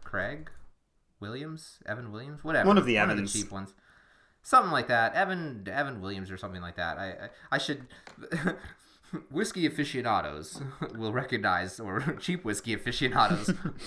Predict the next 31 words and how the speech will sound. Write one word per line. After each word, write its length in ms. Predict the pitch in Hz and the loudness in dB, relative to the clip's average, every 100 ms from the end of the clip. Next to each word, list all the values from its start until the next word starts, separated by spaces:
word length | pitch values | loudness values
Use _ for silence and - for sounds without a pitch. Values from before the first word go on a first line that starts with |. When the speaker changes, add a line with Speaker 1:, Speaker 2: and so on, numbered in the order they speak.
| - | -10
Speaker 2:
<laughs> 400 | - - - - | -10 -12 -16 -4
Speaker 1:
will 120 | 151 | 2
know 140 | 170 | 6
what 100 | 165 | 8
I'm 100 | 135 | 6
talking 320 | 135 117 104 90 | 6 4 4 -2
about. 220 | 90 90 | 0 8
Speaker 2:
I 100 | 151 | 10
don't 180 | 180 190 | 10 10
know 160 | 165 | 10
if 80 | 160 | 10
they're 160 | 160 147 | 8 8
Speaker 1:
Um, 80 | 135 | 6
Speaker 2:
aficionados, 760 | 151 139 139 120 110 110 107 | 6 6 6 6 6 4 2
if 80 | 107 | 2
they're 200 | 110 107 | 4 4
aficionados 720 | 104 120 - 110 107 110 104 | 4 0 2 2 4 2 0
of 140 | 101 90 | -2 -4
cheap 260 | - 113 | -2 0
whiskey. 400 | 113 107 - 104 - | 2 0 0 -4 2
I 100 | 123 | 4
think 220 | 151 131 | 4 4
at 100 | 117 | 4
that 220 | 117 110 | 6 4
point 240 | 120 107 101 | 2 0 0
you 100 | 113 | -2
just 200 | 110 - | -2 0
call 180 | 117 107 | 2 2
them 160 | 101 | 0
drunk 280 | 98 110 113 | 0 0 0
people. 380 | - 107 104 | -2 -2 -4